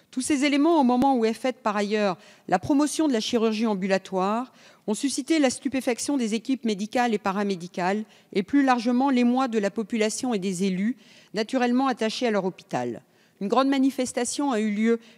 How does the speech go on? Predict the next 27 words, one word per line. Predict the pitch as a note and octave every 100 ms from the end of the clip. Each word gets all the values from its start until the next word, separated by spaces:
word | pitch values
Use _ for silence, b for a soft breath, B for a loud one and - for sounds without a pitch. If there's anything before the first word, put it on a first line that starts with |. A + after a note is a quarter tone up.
| -
le |
dix-neuf | F3+ A3+ A#3 A#3+
septembre | - A3 - B3
dernier | G#3+ G#3+ G#3 A3+
et | A#3+
a | G3
rassemblé | G#3+ G#3+ A3+ G#3+ B3
près | - G3
de |
cinq | - A#3+
cent | A#3 A#3
mille | A#3 A3+
personnes, | G3 F3+ - F3+ G3+ A3 B B B
ce | -
qui | A3 A#3 A3+
est | A3+
un | G3+ G#3
symbole | - A3 G3+ A#3+ A#3+ -
évident | A3 G#3+ G3 A#3 -
et | F#3
fort. | - - C#3 - b b b b F3
En |
conséquence, | F#3+ C4 D4+ C4 E4 D#4
je | A#3+
souhaite | - A#3 A3+ -
ce | -
matin | G3 G3+ - B3+